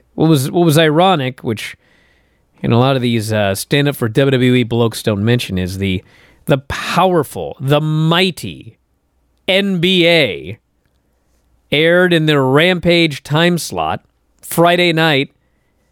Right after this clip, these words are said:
at, uh, ten Eastern, and, uh,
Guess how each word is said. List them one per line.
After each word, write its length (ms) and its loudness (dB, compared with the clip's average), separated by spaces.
at, 320 0
uh, 480 4
ten 200 2
Eastern, 560 -2
and, 420 -2
uh, 440 0